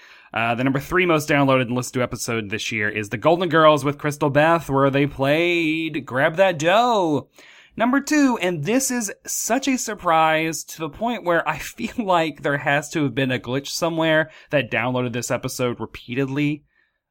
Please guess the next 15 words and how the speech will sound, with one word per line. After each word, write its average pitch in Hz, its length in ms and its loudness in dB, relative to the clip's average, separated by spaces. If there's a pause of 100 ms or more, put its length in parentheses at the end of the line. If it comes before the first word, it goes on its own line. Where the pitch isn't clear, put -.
(100)
uh, 107 640 -2 (120)
for 123 180 -10
some 120 240 -6
reason, 123 320 -4
or 170 340 6
that 147 140 2
I 139 120 2
put 147 220 -6
some 151 140 -6
sort 143 140 -2
of 123 140 -2
weird 139 280 2
combination 127 600 -2
of 104 140 -12
keywords 175 880 -2